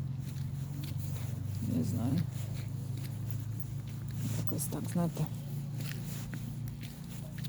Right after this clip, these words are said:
А, опять моє очередне П М С. Я дуже хочу додому. З цим холодом просто чокнуся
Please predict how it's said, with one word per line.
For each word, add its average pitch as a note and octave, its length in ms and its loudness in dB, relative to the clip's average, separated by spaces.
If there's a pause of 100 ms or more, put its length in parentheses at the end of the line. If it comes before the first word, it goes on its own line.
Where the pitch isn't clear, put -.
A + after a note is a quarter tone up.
(840)
А, F#3 60 -2
опять F3 760 6
моє F3 320 12
очередне E3 600 10
П E3+ 80 6
М F#3 380 12
С. - 160 6 (1400)
Я D#3+ 340 8 (1900)
дуже D#3+ 580 6 (840)
хочу - 300 0
додому. D3 480 4 (1000)
З - 220 0
цим D#3+ 140 4 (100)
холодом D#3+ 540 8
просто D#3 440 2 (1200)
чокнуся D#3 560 2